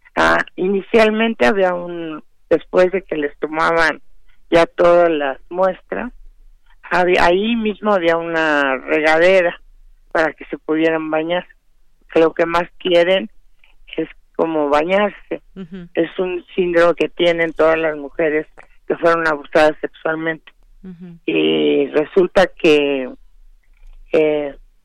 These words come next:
Speaker 1: al principio había agua caliente y había agua fría. Después ya nada más había agua fría y después ya no había agua. Entonces, eh, no pudimos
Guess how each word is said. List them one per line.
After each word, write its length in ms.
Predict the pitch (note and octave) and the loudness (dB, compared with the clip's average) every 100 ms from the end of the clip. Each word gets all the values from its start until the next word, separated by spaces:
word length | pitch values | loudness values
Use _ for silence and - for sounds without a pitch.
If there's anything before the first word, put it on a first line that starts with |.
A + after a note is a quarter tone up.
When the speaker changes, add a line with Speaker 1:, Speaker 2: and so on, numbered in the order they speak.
| - | -4
Speaker 1:
al 140 | C#3+ | -2
principio 840 | - F#3 E3+ - G#3 - A#3+ A#3+ A3 - | 0 -2 -4 -6 -6 0 2 2 0 -2
había 420 | C#3 D#3 E3 E3 | -2 0 0 0
agua 240 | D3 D3+ - | 0 -4 -4
caliente 480 | C#3 D3 D3 D3+ | -4 -4 -6 -6
y 100 | D#3 C#3 | -2 0
había 420 | C3+ C#3+ C#3 C#3 | 0 0 0 0
agua 260 | C3 C3+ - | -4 -8 -6
fría. 260 | F#3+ G2+ - _ _ - - - | -4 -4 -8 _ _ -20 -20 -2
Después 460 | F3+ F3 - G3+ G#3 | 0 0 2 4 4
ya 120 | F3 | 2
nada 180 | E3 E3 | 2 0
más 200 | E3 E3 - | -2 -4 -6
había 300 | D#3 D3+ D3+ | -4 0 0
agua 260 | C#3 C#3+ - | -2 -6 -6
fría 320 | F3 F3+ - _ - - - | -4 -4 -6 _ -20 -14 -4
y 120 | F3 | -2
después 420 | E3 - - F3 E3 | -2 -4 0 2 2
ya 100 | E3 | 0
no 140 | D#3+ | 0
había 300 | D3+ C#3+ C#3 B2+ C3 | -2 -2 -4 -6 -14
agua. 260 | - - _ _ _ _ - _ | -18 -20 _ _ _ _ -20 _
Entonces, 500 | E3+ E3 F3 F3+ E3 - - - - - - | 0 0 2 2 0 -8 -20 -20 -18 -4 0
eh, 320 | B2+ - C#3 | 2 2 -2
no 180 | D#3+ D#3 | -4 -6
pudimos 520 | - F#3+ F3+ F#3 F#3+ | 0 2 2 0 -4